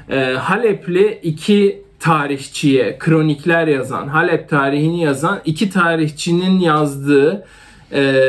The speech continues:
yakın tarihli Halep tarihlerine bakıyor. Bunlardan birisi Rahip Tabak. Ee, Rahip Tabak, e, çok önemli bir tarihçi. Kendisi de Halepli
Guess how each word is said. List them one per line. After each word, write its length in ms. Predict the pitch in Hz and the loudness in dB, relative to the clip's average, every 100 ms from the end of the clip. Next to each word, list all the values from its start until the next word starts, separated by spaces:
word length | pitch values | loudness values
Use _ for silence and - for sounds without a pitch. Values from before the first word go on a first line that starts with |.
| 131 131 127 135 - _ _ _ - | 0 -2 -4 -6 -8 _ _ _ -4
yakın 440 | 151 156 156 262 214 | 0 0 0 -4 0
tarihli 840 | 196 147 135 139 151 175 208 208 - | 0 0 0 -2 0 2 4 2 -4
Halep 440 | - 190 185 - | -2 -2 -4 -2
tarihlerine 760 | 170 147 139 151 143 143 147 131 | -2 0 0 2 2 2 0 -2
bakıyor. 500 | 127 - 120 135 - - - - - | -4 -2 -2 -2 -4 -10 -20 -16 -2
Bunlardan 580 | 165 208 208 202 208 214 | 0 2 2 2 0 0
birisi 440 | 226 202 190 233 | 0 0 0 0
Rahip 480 | 202 175 180 202 196 | 2 0 -2 -4 -2
Tabak. 600 | 180 165 120 107 - - _ - - - | -2 0 -2 -6 -10 -20 _ -20 -20 -4
Ee, 320 | 143 139 139 | 0 2 2
Rahip 480 | 143 156 190 190 - | 2 2 0 -4 -2
Tabak, 680 | 175 170 180 196 196 214 165 | -2 0 -2 -2 -6 -8 -2
e, 880 | 156 151 151 151 151 151 151 143 - _ - | 2 4 4 4 4 4 2 0 -8 _ -14
çok 260 | - 214 196 | -2 0 2
önemli 420 | 180 143 131 131 | 2 0 -2 -6
bir 80 | 131 | -6
tarihçi. 520 | - 127 127 135 - | 0 0 0 -2 -4
Kendisi 500 | 196 170 160 156 202 | 0 0 0 -4 -2
de 40 | 175 | -2
Halepli 800 | 151 160 151 - 139 131 120 | 2 2 2 0 0 0 0